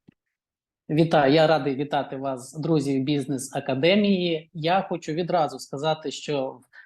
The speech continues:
в даній компанії я всього лише два місяці, причому ще десь там десять днів від початку мого, моєї реєстрації. Але раніше, до того, що,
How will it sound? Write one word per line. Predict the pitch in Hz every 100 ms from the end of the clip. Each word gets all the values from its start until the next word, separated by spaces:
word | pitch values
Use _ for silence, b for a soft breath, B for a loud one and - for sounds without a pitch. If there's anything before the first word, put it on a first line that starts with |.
| _
в | 156
даній | 170 165 143
компанії | 139 139 151 208 247 190 139
я | 170
всього | 190 - 139 165 196
лише | 160 147 160
два | 147 156
місяці, | 160 160 156 120 123
причому | - 139 175 170
ще | - 156
десь | 147 139 -
там | 135 131
десять | 160 160 151
днів | 151 208 208 - B B B -
від | 139 160 160
початку | 165 - 190 - 185
мого, | 165 151 147 160 165 165 -
моєї | 151 139 156 147
реєстрації. | 143 139 135 - 117 107 131 -
Але | 165 165 165 156 - - - -
раніше, | 165 175 160 147 143 - - 240 240
до | 175
того, | 170 233 190
що, | 160 - 170